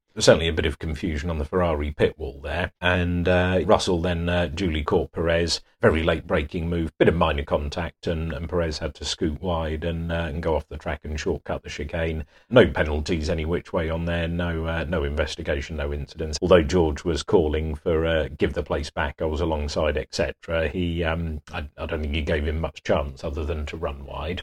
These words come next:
Just a, a pure racing incident, um,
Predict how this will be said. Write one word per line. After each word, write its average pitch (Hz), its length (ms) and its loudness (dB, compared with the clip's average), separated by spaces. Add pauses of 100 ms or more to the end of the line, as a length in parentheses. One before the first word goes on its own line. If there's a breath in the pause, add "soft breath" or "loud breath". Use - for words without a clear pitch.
(140)
Just - 300 4
a, 85 260 4
a 113 60 4
pure 110 240 12
racing 73 380 0
incident, 87 640 0
um, 85 600 -2